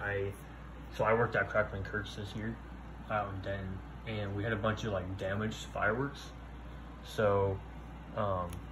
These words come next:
we, like, the next couple of weeks, we might go out to the country to one of the kids' houses that work there as well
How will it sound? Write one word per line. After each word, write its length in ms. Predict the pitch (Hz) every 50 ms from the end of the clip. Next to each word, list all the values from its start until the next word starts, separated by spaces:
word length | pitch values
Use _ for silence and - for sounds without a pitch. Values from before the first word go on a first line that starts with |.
| -
we, 160 | 110 107 107 110 104
like, 160 | 104 104 101
the 80 | 104 101
next 220 | 104 101 101 -
couple 180 | - 101 101 98
of 60 | 95
weeks, 240 | 98 98 101 - -
we 80 | 113
might 240 | 104 101 98 98 98
go 60 | 107
out 220 | 101 98 104 98 -
to 120 | - - 104
the 80 | 98
country 560 | 98 - 101 98 98 - 110 104 101 101 101 - - - - - - -
to 180 | - 113 101 95
one 200 | 101 101 101 98
of 80 | 95
the 40 | -
kids' 200 | - 101 92 -
houses 420 | - 104 98 98 98 - 104 98 95
that 140 | 101 92
work 200 | 90 98 98 98
there 140 | - 98 92
as 120 | 95 95 98
well 260 | 95 95 98 101